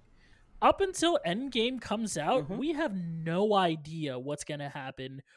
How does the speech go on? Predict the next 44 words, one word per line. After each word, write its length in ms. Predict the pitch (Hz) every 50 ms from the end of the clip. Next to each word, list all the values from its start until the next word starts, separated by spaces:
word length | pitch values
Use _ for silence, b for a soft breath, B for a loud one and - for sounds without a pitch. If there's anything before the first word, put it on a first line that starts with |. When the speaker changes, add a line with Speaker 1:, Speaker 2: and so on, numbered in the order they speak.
| b b b b b
Speaker 1:
what's, 440 | - 139 139 156 175 190 - - -
when's 320 | 180 165 170 190 214 196 226
it 60 | 208
gonna 220 | 220 220 208 214
take 320 | 202 - 220 202 196 196 -
place, 440 | - - 175 160 160 160 - - - 143
what's 260 | 151 160 170 170 - -
gonna 200 | - 208 196 196
be 120 | 180 185 175
this, 200 | 175 185 - -
we've 280 | 180 175 214 208 165 170
nothing. 640 | 180 185 220 240 220 - - 208 160 127 113 110 - B B B B B B
And 120 | 170 180
I 80 | 190 196
think 280 | 196 - 254 269 - -
we 100 | 208 233
were 140 | 226 208 180
all 220 | 131 160 202 247 254
sort 160 | - 330 254
of 100 | 190 -
clamoring 600 | - - - 196 202 226 254 254 240 208 180 170
for 360 | - - - 180 175 170 165 151 139 143 147
that 240 | 160 180 185 185 185 - -
end 260 | 190 170 170 175 170
credit 320 | - - 160 160 175 180 -
scene, 420 | - - 214 208 214 240 254 240 - b b b b b b
the 140 | 165 185 180
one 300 | 165 165 170 190 202 202
that 120 | 196 185
was 160 | 185 185 165
gonna 220 | 160 185 180 175 160
tell 320 | - - - 175 170 170 180
us 200 | 185 185 - -
what 300 | 165 170 165 165 - -
Endgame 400 | - 160 160 165 160 165 165 170
was 140 | 165 165 160
gonna 180 | 156 165 165 156
be 140 | 151 151 151
about, 280 | 143 135 143 165 185 -
and 100 | - 147
we 100 | 160 214
never 220 | 262 269 262 262 196
got 260 | 160 160 214 247 165
it. 120 | 117 104